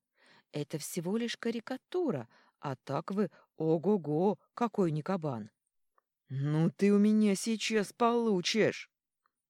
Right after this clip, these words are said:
Аня быстро вскочила на ноги, хватая в руки горшок. Поднялся сразу за ней как раз в тот момент, когда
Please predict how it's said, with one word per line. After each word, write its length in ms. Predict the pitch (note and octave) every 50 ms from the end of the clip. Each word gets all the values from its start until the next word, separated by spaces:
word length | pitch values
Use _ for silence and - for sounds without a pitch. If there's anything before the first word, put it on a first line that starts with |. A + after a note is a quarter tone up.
| _ _ _ _ _ _ _ _ _ _
Аня 240 | - - B3+ C4 G#3+
быстро 400 | D#3+ C#3 C#3 C3+ - - - C3
вскочила 480 | - - - C3 C3 - - C#3 C#3 C#3
на 160 | E3 A3 D4
ноги, 240 | C#4 G#3+ C#3+ A#2+ A#2+
хватая 460 | - - - B2+ - - F#3+ G#3+ A3+
в 60 | -
руки 220 | - - - - C3+
горшок. 540 | - C#3 - - - - - - - - - _ _ _ _ _ _ _ _ - - - - - _ _
Поднялся 500 | - G3 G3 E3+ F#3+ B3+ E4+ - - C4
сразу 360 | A3 - A3 G#3+ G#3+ F#3+ E3 D#3+
за 140 | D#3+ F3
ней 200 | F3 G3+ A#3+ D4+
как 220 | D#4 - G3+ - -
раз 160 | G3 G3 -
в 140 | - - _
тот 260 | - G3 F3+ - -
момент, 420 | F3 F3 F#3+ B3+ E4 F4+ F#4 - _ _ - - - _ _
когда 300 | - E3+ E3 D#3+ F3